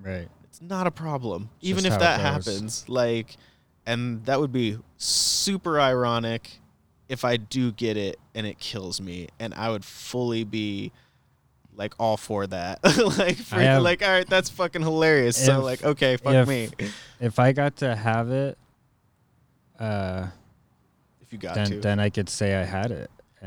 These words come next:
Speaker 1: 'cause I'm
Speaker 2: Yeah.
Speaker 1: not scared of it.
Speaker 2: I'm one of 'em.
Speaker 1: I'm not
Speaker 2: Yeah,
Speaker 1: scared
Speaker 2: like,
Speaker 1: of
Speaker 2: in
Speaker 1: it.
Speaker 2: twenty
Speaker 1: <laughs>
Speaker 2: years,
Speaker 1: I don't
Speaker 2: it'd be like, "D-, that's a, it was a big deal," and they made it a big deal, like, in history, in
Speaker 1: <laughs>
Speaker 2: books,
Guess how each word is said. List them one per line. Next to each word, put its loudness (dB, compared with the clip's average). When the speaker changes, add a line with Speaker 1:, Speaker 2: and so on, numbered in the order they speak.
Speaker 1:
'cause 0
I'm 6
Speaker 2:
Yeah. 6
Speaker 1:
not 2
scared 2
of -6
it. -12
Speaker 2:
I'm -2
one 2
of 4
'em. 0
Speaker 1:
I'm 6
not 8
Speaker 2:
Yeah, 2
Speaker 1:
scared 4
Speaker 2:
like, 2
Speaker 1:
of -2
Speaker 2:
in 0
Speaker 1:
it. -4
Speaker 2:
twenty -6
Speaker 1:
<laughs> -6
Speaker 2:
years, 6
Speaker 1:
I 4
don't -4
Speaker 2:
it'd -10
be -4
like, -2
"D-, -6
that's 6
a, 2
it 0
was 4
a 0
big 0
deal," 4
and -2
they 0
made 0
it -2
a -6
big -4
deal, 0
like, -6
in -6
history, 0
in -4
Speaker 1:
<laughs> -2
Speaker 2:
books, -2